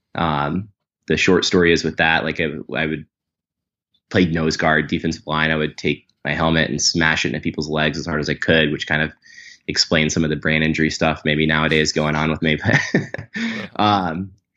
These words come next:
it basically with wrestling, you know, so I lost the first thirty-five matches I competed in and lost every single match for the first,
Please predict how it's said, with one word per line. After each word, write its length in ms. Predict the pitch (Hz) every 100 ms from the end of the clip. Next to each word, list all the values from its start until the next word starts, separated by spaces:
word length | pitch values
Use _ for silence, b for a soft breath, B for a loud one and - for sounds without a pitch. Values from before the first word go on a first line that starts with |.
| b _ _
it 340 | 117 113 - _ _ _ _ _ _ _ _ _ _ _ _ _ _ _ _
basically 400 | 127 127 135 147
with 180 | 117 92
wrestling, 600 | 95 95 107 95 87 78 _ _ _ _ _ _ _ _ _ _ _ _
you 100 | 101
know, 120 | 92 87
so 120 | 95
I 40 |
lost 360 | 90 92 92 -
the 60 | 90
first 240 | 90 -
thirty-five 400 | 90 85 82 78
matches 300 | 82 82 -
I 40 |
competed 400 | 76 78 110 101
in 120 | 95 87
and 120 | 82
lost 280 | 80 80 82
every 180 | 85
single 260 | 80 80 80
match 300 | 80 78 -
for 120 | 85
the 80 | 76
first, 520 | - 82 78 - -